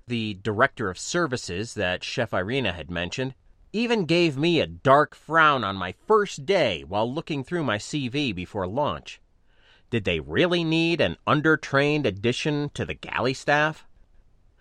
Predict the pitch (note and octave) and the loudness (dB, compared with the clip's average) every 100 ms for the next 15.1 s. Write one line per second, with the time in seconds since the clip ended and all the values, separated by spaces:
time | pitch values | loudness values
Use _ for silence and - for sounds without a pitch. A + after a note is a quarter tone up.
0 | - - - B2+ G#3+ B3 F3 E3 C3 F#3+ | -20 -20 -16 0 4 6 6 8 8 4
1 | - A#2 G2+ G2 - C3 G2+ F#2+ F2+ F2 | 0 -2 -2 -4 -6 -6 -6 -4 -4 -4
2 | F2+ - G2+ G#2+ E3+ D#3 C#3 B2+ A2+ - | -10 -4 2 2 2 0 2 2 0 -12
3 | - C3 - A#3 A#3+ - G#2+ F#2+ A#2 C3 | -8 -8 0 0 2 -2 -2 -2 -2 -2
4 | G#2 C#3 C#3 A#2+ A#2 A2 G2 - C#3 D3 | 0 2 2 0 -2 -4 -4 2 4 4
5 | E3 - - F#2+ - A2 G2+ F#2+ F#2+ - | 2 -2 -4 -4 -4 -8 -2 -2 -4 -4
6 | C3+ A#2 E2 B1 - - _ _ _ - | 0 0 0 -8 -18 -20 _ _ _ -20
7 | - _ D#3+ E3+ D#3+ E3 D#3 - B2+ B2 | -20 _ 4 4 2 0 0 0 2 2
8 | - - - C3+ C#3+ C3 C3+ C#3 D3 C3 | -2 -6 -2 0 0 2 2 2 0 -4
9 | B2+ G2+ E2+ G2+ B2+ G#2 C3+ C#3+ C#3+ C#3+ | -4 -6 -2 -2 -2 -2 -4 -2 -2 -2
10 | C3 - - C3 A#2 A2 - B2+ - - | -4 -12 -6 -4 -2 -2 0 -2 -2 -2
11 | F3+ A2+ F2 D2 F#2 F#2+ G#2+ D#3+ E2+ - | 0 0 -2 -6 -4 -4 -2 -2 -4 -12
12 | - _ _ - - - E3+ E3 D#3+ D#3+ | -20 _ _ -20 -20 0 4 4 4 0
13 | - B3 C4 D3+ G#2 G#2 F3+ E3 - C#3 | 0 -2 0 0 0 -2 2 2 2 -4
14 | C3 - F#3+ G3+ G3+ G3 - - A#2+ G2 | -4 0 4 6 6 4 -2 -8 -6 -6